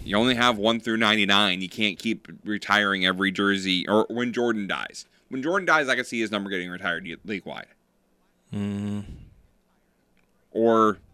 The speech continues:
Speaker 1: I'm still surprised Kobe hasn't had his number retired yet, league-wide.
Speaker 2: Yeah.
Speaker 1: But
Speaker 2: I
Speaker 1: maybe
Speaker 2: can
Speaker 1: it's 'cause
Speaker 2: definitely
Speaker 1: there's
Speaker 2: see
Speaker 1: two.
Speaker 2: that. Right, yeah. Who do you, what do you
Speaker 1: Wh-,
Speaker 2: pick?
Speaker 1: which one would you pick?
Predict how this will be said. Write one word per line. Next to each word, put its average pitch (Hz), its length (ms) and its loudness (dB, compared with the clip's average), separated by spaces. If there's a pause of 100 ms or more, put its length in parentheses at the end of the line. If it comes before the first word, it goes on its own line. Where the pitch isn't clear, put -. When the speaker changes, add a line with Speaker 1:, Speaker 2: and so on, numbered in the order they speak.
(200)
Speaker 1:
I'm 190 240 4
still 208 260 0
surprised 139 480 0
Kobe 113 360 0
hasn't 85 440 -4
had 87 200 -2
his 95 180 -4
number 85 260 -4
retired 82 460 -4
yet, - 160 -12 (960)
league-wide. 90 520 -2 (360)
Speaker 2:
Yeah. 98 440 -6 (360)
Speaker 1:
But 117 120 4
Speaker 2:
I - 20 2
Speaker 1:
maybe 123 60 4
Speaker 2:
can 127 60 4
Speaker 1:
it's 98 100 -2
'cause 92 60 -4 (120)
Speaker 2:
definitely 113 60 -2
Speaker 1:
there's 104 120 -2
Speaker 2:
see 98 100 -6
Speaker 1:
two. 98 120 2
Speaker 2:
that. 98 180 -6 (1400)
Right, 92 200 -2
yeah. 92 280 -2
Who 95 240 -4
do 92 60 -4
you, 92 140 -6 (300)
what 92 120 -4
do 90 80 -4
you 90 80 -6
Speaker 1:
Wh-, - 40 -20
Speaker 2:
pick? 98 300 2
Speaker 1:
which 101 160 0
one 98 140 0
would 92 140 -2
you 92 60 -2
pick? - 400 0